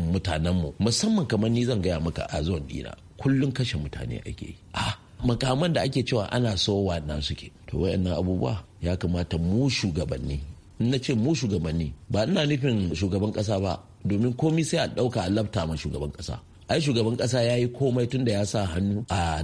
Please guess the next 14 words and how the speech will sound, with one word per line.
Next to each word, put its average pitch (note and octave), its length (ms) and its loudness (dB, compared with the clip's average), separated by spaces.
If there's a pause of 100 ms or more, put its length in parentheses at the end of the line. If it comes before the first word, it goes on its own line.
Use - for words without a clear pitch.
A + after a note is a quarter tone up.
kasafin A2+ 460 2
kuɗi. B2 320 0 (180)
An C#3 160 2
san D3 300 2
nawa D3+ 240 2
aka A#2+ 240 0
sa. A#2+ 300 -2 (100)
A B2+ 240 2
cikin D#3+ 400 0
shekara C3 480 2
bakwai A#2+ 240 2
nan A2+ 240 2
duk C3 180 0
babu C3 380 0